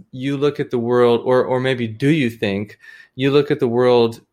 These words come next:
differently than the non-engineers because of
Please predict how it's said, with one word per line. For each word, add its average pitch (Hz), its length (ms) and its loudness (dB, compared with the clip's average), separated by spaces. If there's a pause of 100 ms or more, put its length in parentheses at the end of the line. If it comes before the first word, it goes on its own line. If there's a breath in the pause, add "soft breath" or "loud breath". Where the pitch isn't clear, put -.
(220)
differently 139 500 -2
than 113 420 -4
the 110 100 -4
non-engineers 110 1080 -4
because 139 680 -2
of 120 260 -2